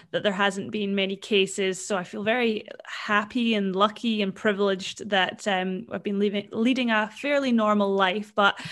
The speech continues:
I am actually from Scotland originally, and my mum and dad are still over there. So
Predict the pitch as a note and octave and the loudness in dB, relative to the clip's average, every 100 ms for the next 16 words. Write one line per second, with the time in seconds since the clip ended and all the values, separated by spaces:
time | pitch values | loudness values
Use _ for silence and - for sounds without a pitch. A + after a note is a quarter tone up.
0 | - - B3 B3 B3 A#3 A3+ B3 A#3 G#3 | -8 2 4 6 6 4 2 -4 -2 -2
1 | G#3 - A3+ - A3 G3+ G3+ G#3 G#3 G3+ | -2 2 2 4 2 2 2 0 0 0
2 | G3 F#3+ G3 G3 G3+ G3+ G3 F#3+ G3 G3+ | 0 -2 0 0 2 2 4 4 4 0
3 | - G#3+ G#3 G3+ F#3+ F#3+ G3 - G#3+ G3+ | 0 2 2 0 -2 -2 -4 -4 -2 0